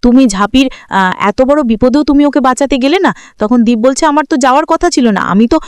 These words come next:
অন্য, আহ, লোন কর্নার, মানে অন্য সাইডে লোন কর্নারগুলো ভিজিট করছিলাম। আর তুমি, তুমি, তুমি কোথায় ছিলে? তুমি তো ছিলে না।" বলে, "আমি, আহ, আমি, মানে, আমি তো রনিদের সাথে অন্য দিকগুলো ভিজিট করছিলাম।"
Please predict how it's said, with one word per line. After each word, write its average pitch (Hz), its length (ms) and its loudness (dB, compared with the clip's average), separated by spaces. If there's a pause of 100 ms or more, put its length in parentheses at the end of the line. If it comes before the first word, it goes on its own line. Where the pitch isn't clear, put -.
(200)
অন্য, 226 320 4
আহ, 262 380 2
লোন 277 280 2
কর্নার, 269 380 0
মানে 320 180 -2
অন্য 277 340 0
সাইডে 320 300 0
লোন 269 240 2
কর্নারগুলো 294 460 0
ভিজিট 247 340 2
করছিলাম। 175 440 -2 (260)
আর 277 100 0 (140)
তুমি, 403 200 2 (280)
তুমি, 440 200 2 (120)
তুমি 453 160 2
কোথায় 427 260 2
ছিলে? 214 220 2
তুমি 285 240 0
তো 403 120 0
ছিলে 359 260 0
না।" 440 80 0 (340)
বলে, 285 140 2
"আমি, 285 300 0 (180)
আহ, 240 260 0
আমি, 294 280 0
মানে, 285 260 0
আমি 269 260 0
তো 349 120 0
রনিদের 285 400 2
সাথে 330 260 -2
অন্য 285 240 2
দিকগুলো 285 340 0
ভিজিট 233 320 0
করছিলাম।" 175 500 -4